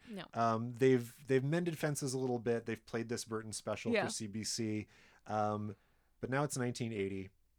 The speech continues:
Speaker 2: We go back to Randy Bachman. Uh, when he quit the Guess Who, he asked the manager, Jack Richardson, the guy who had the rights
Speaker 3: Yeah.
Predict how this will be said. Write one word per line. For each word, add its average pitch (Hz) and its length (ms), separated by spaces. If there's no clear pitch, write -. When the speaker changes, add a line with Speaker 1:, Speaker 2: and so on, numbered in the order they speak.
Speaker 2:
We 110 80
go 113 80
back 120 220
to 110 100
Randy 107 220
Bachman. 98 580
Uh, 104 200
when 117 160
he 127 120
quit 160 200
the 156 80
Guess 131 240
Who, 120 160
he 117 160
asked 117 260
the 110 60
manager, 107 440
Jack 101 300
Richardson, 110 540
the 104 80
guy 98 240
who 98 400
had 98 200
the 95 80
rights 131 600
Speaker 3:
Yeah. 202 340